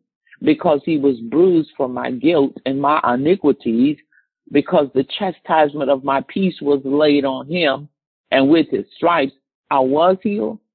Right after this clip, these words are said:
then Flurona has no right to be upon me, and I command it, just like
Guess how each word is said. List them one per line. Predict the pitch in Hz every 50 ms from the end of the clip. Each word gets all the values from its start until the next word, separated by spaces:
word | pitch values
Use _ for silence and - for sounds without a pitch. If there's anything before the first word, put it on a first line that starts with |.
| _ _ _
then | 135 147 151 143 135
Flurona | - 156 151 139 127 160 185 180 156 139 139 143 - _ _ _ _
has | 143 139 131 131
no | 139 147 139 135 131
right | 127 156 160 151 127 - -
to | - 139
be | 127 123 139 143
upon | - - - 151 151 151 139 135
me, | 127 123 127 - _ _ _
and | - 131 123
I | 123 127
command | - - 135 135 139 147 160 160 151 131 120
it, | 131 127 127 - _ _
just | 117 127 165 185 180 -
like | 139 143 139 139 135 -